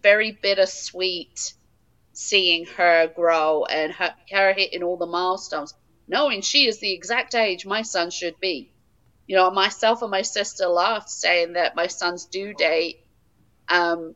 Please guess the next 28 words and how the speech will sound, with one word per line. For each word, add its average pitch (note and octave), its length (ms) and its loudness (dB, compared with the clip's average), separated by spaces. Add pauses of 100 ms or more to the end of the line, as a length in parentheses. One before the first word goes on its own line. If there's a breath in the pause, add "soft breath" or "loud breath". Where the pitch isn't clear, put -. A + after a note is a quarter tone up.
my E3+ 120 0
son F#3+ 320 0
was F3+ 200 0
kicking F#3 760 -2
my F3 180 0
niece F#3 360 -8
out, F3 420 4
saying, F3 320 0
"Come G3+ 200 -4
on, B3+ 160 -2
you G3 120 -6
gotta G3+ 220 2
get G3 160 2
out. A3 180 2
We F3 80 -6
gotta F#3+ 220 0
have F3+ 260 -2
this F3+ 160 -8
day F3 240 2
as E3+ 100 -2
a E3 60 0
happy E3 400 -4
day." F3 480 0 (320)
Because F#3+ 280 0
my F#3+ 140 2
niece A3 300 -6
was F3+ 160 -8
literally G3 580 -2